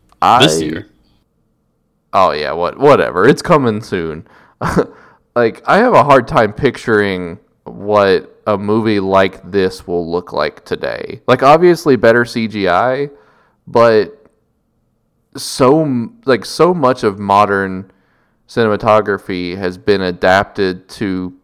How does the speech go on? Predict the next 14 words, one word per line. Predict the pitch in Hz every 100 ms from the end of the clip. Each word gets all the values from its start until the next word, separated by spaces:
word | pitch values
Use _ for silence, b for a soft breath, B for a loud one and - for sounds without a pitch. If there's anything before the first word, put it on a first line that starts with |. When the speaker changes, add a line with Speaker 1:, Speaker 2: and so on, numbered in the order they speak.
| _
Speaker 1:
be | 113 107 104
like | 90 92 95 101 -
The | 98
Matrix | 90 101 135 - 87 65 - - - _ _ _ _ _
that | 98 -
I | 95 107
don't | 120 120 120 117 - -
know | 110 104 101 101 104 95 90 92
what | 95 95 92 87 _ _ _ _ _ -
would | 101 95 85
make | 95 98 98
it | 95 -
special | - - 92 92 - - -
now. | - - -